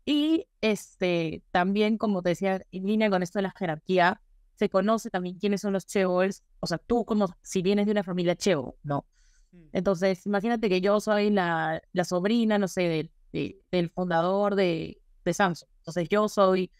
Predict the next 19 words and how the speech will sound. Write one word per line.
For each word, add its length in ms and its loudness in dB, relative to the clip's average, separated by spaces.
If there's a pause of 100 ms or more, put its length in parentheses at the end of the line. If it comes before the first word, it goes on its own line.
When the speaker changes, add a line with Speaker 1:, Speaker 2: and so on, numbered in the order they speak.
(460)
Speaker 1:
una 260 0
chaebol 580 0 (360)
y 460 -2
la 120 0
gente 220 -4
te 80 -4
conoce, 460 0
es 60 -14
como 200 -20
lo 120 -20
que 120 -20
la 80 -2
gente 220 -4
aspira 280 2
a 40 -6
ser, 260 2
pero 200 -2
es 120 -8
como 420 -2